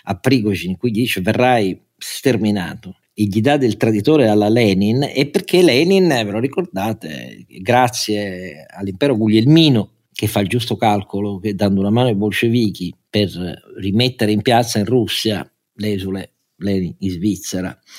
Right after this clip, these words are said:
otterrà dai bolscevichi in una Russia prostrata, si dovranno concentrare sulla rivoluzione e otterrà la fine della guerra dei russi,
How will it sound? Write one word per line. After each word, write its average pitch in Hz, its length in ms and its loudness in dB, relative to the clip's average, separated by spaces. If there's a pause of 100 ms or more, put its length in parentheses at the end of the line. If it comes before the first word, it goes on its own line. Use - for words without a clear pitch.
(200)
otterrà 131 480 2
dai 107 200 0
bolscevichi 113 760 0
in 98 80 -4
una 104 100 -2
Russia 113 280 -2
prostrata, 113 500 -2
si - 140 -6
dovranno 113 480 0
concentrare 117 520 0
sulla 113 200 -2
rivoluzione 113 720 2
e 107 140 2
otterrà 98 600 -2 (120)
la 117 120 2
fine 98 500 -2
della 95 200 -4
guerra 95 500 -4
dei 101 120 -2
russi, 95 580 -4